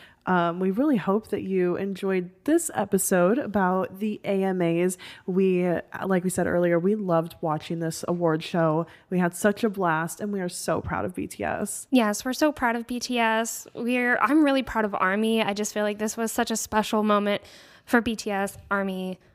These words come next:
Speaker 2: you Iconics, of course. Um, it just couldn't, I, all I can say is that it was perfect.
Speaker 1: Yeah.
Speaker 2: I, I'm so happy with the turnout of this award show, and it's just, for me, it signals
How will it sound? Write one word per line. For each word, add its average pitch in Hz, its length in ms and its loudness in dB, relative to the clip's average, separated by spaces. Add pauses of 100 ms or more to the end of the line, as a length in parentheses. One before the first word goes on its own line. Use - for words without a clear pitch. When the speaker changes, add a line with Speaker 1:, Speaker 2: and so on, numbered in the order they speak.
(120)
Speaker 2:
you 214 120 -4
Iconics, 196 500 -4
of 196 120 -12
course. 196 420 0 (380)
Um, 117 320 -4 (120)
it - 120 6
just 277 180 -2
couldn't, 330 320 4
I, 240 240 0 (140)
all 220 120 4
I 226 80 0
can 233 140 -4
say 185 220 -2
is 190 80 -6
that 175 100 -10
it - 20 -8
was 160 120 -8
perfect. - 500 -10
Speaker 1:
Yeah. 170 140 4
Speaker 2:
I, 190 260 -4 (140)
I'm 214 240 0
so 220 600 0 (300)
happy 202 400 -2
with 196 260 -6
the 202 140 -10
turnout 196 540 -2
of 185 320 -2
this 190 180 -4
award 180 260 -8
show, 185 540 -6
and 196 400 -8
it's 226 260 0
just, - 360 -4 (520)
for 269 140 4
me, 247 200 4
it 208 120 -2
signals 214 520 -2